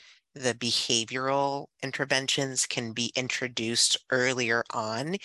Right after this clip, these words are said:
even in patients who are excellent candidates for surgery,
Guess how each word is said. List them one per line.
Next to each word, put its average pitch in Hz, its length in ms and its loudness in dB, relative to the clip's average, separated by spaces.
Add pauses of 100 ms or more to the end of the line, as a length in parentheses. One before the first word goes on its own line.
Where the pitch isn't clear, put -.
(300)
even 277 260 4
in 139 140 2
patients 131 640 2
who 123 480 0
are 113 460 6
excellent 120 500 2
candidates 120 600 0
for 113 200 -2
surgery, 139 800 0